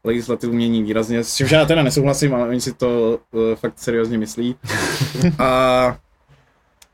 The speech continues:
ehm, eh, oni by, jako teoreticky třeba český parlament, co by mohl udělat, je, <clears throat> že vymaže, že sice to přijde z Evropské komise, ten návrh, oni vymažou všechny odstavce a napíšou tam něco jinýho,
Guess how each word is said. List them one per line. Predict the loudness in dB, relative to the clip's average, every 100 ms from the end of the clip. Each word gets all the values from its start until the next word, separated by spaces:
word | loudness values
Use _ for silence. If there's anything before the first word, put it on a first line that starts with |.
| _
ehm, | -2 0 2 2 0 -2 -8 -16 -20 _ -12 -8
eh, | -6 -4 -4 -4 -4 -4 -6 -12 _ _ _ _ _ _ -2
oni | 0 0
by, | -2 -4 -6
jako | -2 -2
teoreticky | 2 2 0 -2 -4
třeba | -2 0
český | 0 -2 -2
parlament, | 0 0 0
co | 0
by | 0
mohl | 0 -2
udělat, | -4 0 0 0
je, | -2 -2 0 0 0
<clears throat> | -2 -6 -6
že | -2
vymaže, | 2 2 2 2 2 0 -4 _
že | -6
sice | -4 -2 -2 -2 -10 -20 _
to | -4
přijde | -2 0 0
z | 0 -4
Evropské | -8 -8 -8 -10
komise, | -6 -4 -4 -2 -2 -2
ten | -4 -6
návrh, | -6 -2 -2 -4 -10 _ -6
oni | -4
vymažou | 0 0 2 0
všechny | 0 -2 -2
odstavce | -2 -4 -2
a |
napíšou | -2 -2 -2
tam | -2 -2 -2
něco | -2 -2
jinýho, | -2 -2 -4